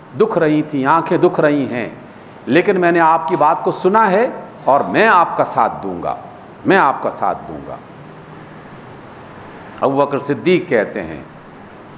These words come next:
कि या रसूल अल्लाह, आपकी बात को मैं आंखें बंद करके कबूल करता हूँ, आप जहाँ भी कहें, जो भी कहें, मुझे उसको साबित करने के लिए किसी दलील की ज़रूरत नहीं है, बस अगर आपने कह दिया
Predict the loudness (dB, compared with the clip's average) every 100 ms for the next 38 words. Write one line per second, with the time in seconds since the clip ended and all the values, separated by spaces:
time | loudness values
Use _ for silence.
0 | -2 2 4 4 2 -2 -4 0 2 2
1 | 0 -8 -16 -8 2 4 4 2 -2 2
2 | 2 2 0 -2 2 2 0 -2 -2 0
3 | 0 0 0 -2 -4 -2 -2 0 -4 -4
4 | -4 -4 -8 -16 -20 -20 -20 -2 4 4
5 | 2 0 2 2 2 2 2 2 2 4
6 | 4 4 4 4 2 0 -6 -16 -20 -18
7 | -4 0 4 6 6 2 2 4 2 -2
8 | -14 -18 -12 0 2 2 0 0 0 0
9 | -2 -2 -4 -2 -2 -4 -4 2 4 4
10 | 4 0 -2 0 0 0 -2 -2 0 0
11 | -2 -4 -16 -20 -16 -2 0 2 2 4
12 | 4 2 0 0 2 2 2 2